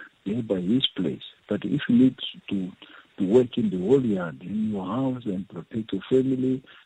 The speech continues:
maybe it's your business that is struggling, et cetera, that healer, it must go to your place. You arrange with him, he will follow you tomorrow or next week or whatever, and then he comes there as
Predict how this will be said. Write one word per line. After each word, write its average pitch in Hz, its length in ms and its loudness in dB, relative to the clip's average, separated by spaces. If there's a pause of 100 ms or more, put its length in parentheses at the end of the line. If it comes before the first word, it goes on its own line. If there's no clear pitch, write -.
maybe 107 260 -2
it's - 140 -6
your 190 120 -4
business 131 600 -2
that 190 200 -6
is - 100 -6 (100)
struggling, 113 600 -2
et 87 80 -6 (120)
cetera, 120 380 -6 (480)
that 135 240 2
healer, 107 500 0 (360)
it - 160 -14
must 190 320 0
go 120 360 -2 (1000)
to - 120 -4
your 247 140 4
place. 87 300 -6 (500)
You 113 300 2
arrange 110 340 0
with 101 200 -2
him, 120 280 0 (360)
he 90 140 -4
will 92 140 -2 (100)
follow 123 180 0
you 117 220 2
tomorrow 104 420 -2
or 95 200 0
next 98 340 -6
week 110 200 0
or 90 100 -6
whatever, 104 380 -2 (340)
and 90 100 -6
then 92 100 0
he 87 120 -2
comes 113 360 -2
there 98 220 2 (340)
as 101 160 0